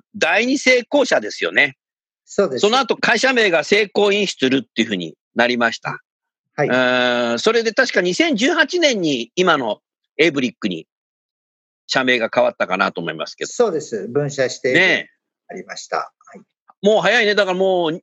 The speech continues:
Speaker 1: 二年半ぐらい経ったんですかね。
Speaker 2: そうですね。十八年からですから。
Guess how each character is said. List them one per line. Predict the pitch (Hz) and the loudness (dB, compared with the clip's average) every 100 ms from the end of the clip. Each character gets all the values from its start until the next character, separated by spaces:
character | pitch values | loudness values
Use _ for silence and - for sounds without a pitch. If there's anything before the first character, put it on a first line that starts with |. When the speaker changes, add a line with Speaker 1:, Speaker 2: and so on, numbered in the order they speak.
| _ | _
Speaker 1:
二 | 175 220 | -2 2
年 | 226 214 | 2 2
半 | 202 214 220 | 2 0 0
ぐ | 214 | 2
ら | |
い | 175 | 2
経 | 143 | 0
っ | - | 0
た | 113 | -2
ん | |
で | 101 | -4
す | - | -4
か | 95 | 0
ね。 | 127 160 107 - _ _ _ | 2 2 0 -8 _ _ _
Speaker 2:
そ | - 233 165 | -2 0 0
う | |
で | 101 | -6
す | - | -4
ね。 | 190 147 | -2 -2
十 | 160 | -2
八 | 147 139 135 | -2 -2 -6
年 | 107 95 | -8 -8
か | 82 | -10
ら | 82 | -10
で | 82 | -14
す | - | -18
か | 82 | -16
ら。 | 80 | -16